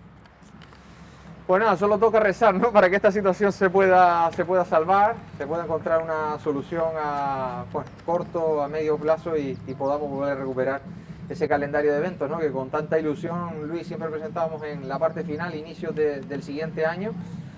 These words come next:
y con muchísimas ganas. La verdad es que habíamos encontrado ahí, eh, el convertirnos en referentes, ¿no? De distintos eventos deportivos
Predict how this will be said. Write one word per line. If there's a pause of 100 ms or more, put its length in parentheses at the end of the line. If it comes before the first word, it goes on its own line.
(120)
y
con
muchísimas
ganas.
La
verdad
es
que
habíamos
encontrado
ahí, (360)
eh,
el
convertirnos
en
referentes,
¿no?
De
distintos
eventos
deportivos